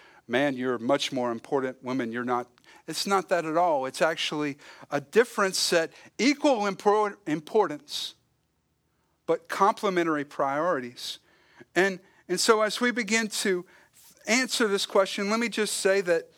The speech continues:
we said each week, we use this term, that, uh,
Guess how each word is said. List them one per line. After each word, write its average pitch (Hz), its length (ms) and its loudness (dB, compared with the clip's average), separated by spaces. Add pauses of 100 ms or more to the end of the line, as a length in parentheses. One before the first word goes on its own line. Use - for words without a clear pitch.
(1800)
we 202 260 2
said 175 680 2
each 175 340 -4
week, 196 360 0
we 175 100 -2
use 185 280 -4
this 175 200 -2
term, 135 360 -6
that, 127 260 -4 (720)
uh, 127 140 -6